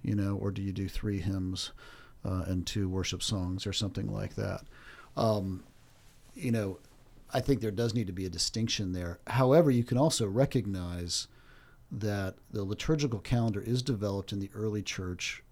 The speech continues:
by people who are thinking, "Okay, so how do we actually honor this important day,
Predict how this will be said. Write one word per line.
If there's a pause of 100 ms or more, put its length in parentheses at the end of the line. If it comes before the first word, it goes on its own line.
by (260)
people
who
are
thinking,
"Okay,
so
how
do
we
actually (960)
honor
this (100)
important
day,